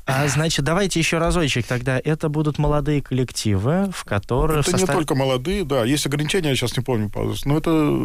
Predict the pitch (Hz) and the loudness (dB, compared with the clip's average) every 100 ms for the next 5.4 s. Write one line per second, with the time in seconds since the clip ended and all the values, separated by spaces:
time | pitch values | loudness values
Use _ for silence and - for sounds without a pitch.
0 | 120 117 131 123 123 - 107 101 113 101 | -2 -2 -2 -2 -2 -2 0 0 -2 -4
1 | - 113 110 95 95 107 - - - - | -2 -2 0 0 -2 -6 -8 -6 -4 -4
2 | - 110 107 131 160 196 180 147 139 147 | -2 0 0 0 2 2 2 2 2 2
3 | 202 185 170 - 110 107 147 147 113 98 | 2 2 0 0 -2 0 0 0 0 -2
4 | 113 110 127 127 117 104 101 104 - 107 | -2 0 2 2 2 2 0 0 -2 -2
5 | 104 107 - - | 0 -2 -4 -6